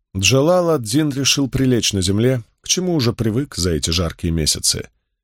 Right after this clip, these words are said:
Ему нужны были лошади, на случай, если бы представилась возможность прорваться на юг. Но, может,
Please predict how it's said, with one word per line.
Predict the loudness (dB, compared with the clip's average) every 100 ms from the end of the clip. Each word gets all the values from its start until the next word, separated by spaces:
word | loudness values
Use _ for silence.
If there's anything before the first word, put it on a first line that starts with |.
| _ _ _ _ 2
Ему | 4 4 2
нужны | 0 0 0
были | 2 2
лошади, | 2 0 -4 -6 -8 -14 _ -2
на | 0
случай, | 2 2 2 2
если | 0 0 -2
бы | -4
представилась | -6 -4 -2 0 0 -2 -2
возможность | 0 0 0 0 -2 -4
прорваться | -2 0 0 -2 -2 0 0
на | 0 0
юг. | 0 -2 -4 -10 -20 _ _ _ _ _
Но, | -2
может, | 0 2 0 -4